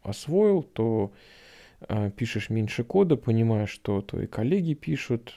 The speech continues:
меньше кода, меньше ошибок. Так, ну вот дальше, собственно, приводится более классический пример, когда,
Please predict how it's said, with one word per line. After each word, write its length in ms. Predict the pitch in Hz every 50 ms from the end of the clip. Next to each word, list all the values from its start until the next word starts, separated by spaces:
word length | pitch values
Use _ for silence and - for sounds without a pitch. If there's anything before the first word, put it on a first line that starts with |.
| - -
меньше 380 | 107 120 123 120 120 - 117
кода, 260 | - - 139 131 113
меньше 360 | 101 101 107 107 104 - - 101
ошибок. 500 | 101 - - - - - - - - - _ _ _ _ _ _ _ _ _ _ _ _ _ _ _ - _ _ _ - _ _ - - - - - - - - - - - - - - _ _ _ _ _ _ _ _ _ _
Так, 380 | 117 104 - - - - - _ _ _
ну 260 | - 151 208 247 - - -
вот 240 | 135 147 147 - -
дальше, 340 | - 117 151 196 196 - 120 110
собственно, 440 | - 139 135 - - - 117 104
приводится 480 | 101 - 113 117 127 123 113 - - 107
более 320 | 107 110 117 110 98 95
классический 600 | - - 98 104 - - 110 - - - - - 117
пример, 380 | - - 170 180 214 247 247 -
когда, 560 | - 117 107 107 107 117 117 113 107 98